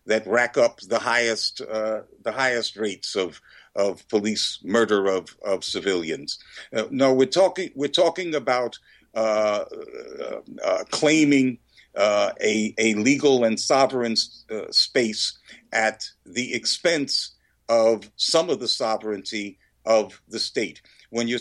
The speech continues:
when we, when you say that we don't, we don't want your police in our community, you, you are saying, uh, to the state,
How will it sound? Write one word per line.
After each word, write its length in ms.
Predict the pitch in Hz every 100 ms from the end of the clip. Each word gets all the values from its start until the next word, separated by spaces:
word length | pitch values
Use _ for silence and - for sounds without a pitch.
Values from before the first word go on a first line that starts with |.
| -
when 280 | 117 131 127
we, 140 | 123 127
when 240 | 117 113
you 100 | 113
say 520 | - 165 170 165 147 _ -
that 320 | 98 113 101
we 220 | 120 123
don't, 320 | 101 151 160 - _ _
we 220 | - 139
don't 260 | 147 160 117
want 300 | 139 123 -
your 160 | 127
police 480 | - 113 131 123 -
in 160 | 123 120
our 280 | 120 117
community, 680 | 110 - 107 135 123 95 82 - - -
you, 280 | 110 127 120
you 260 | 95 127 123
are 180 | 120 117
saying, 680 | - 156 165 131 107 98 - _ -
uh, 100 | 95
to 240 | - 185
the 140 | 151 120
state, 420 | - 135 120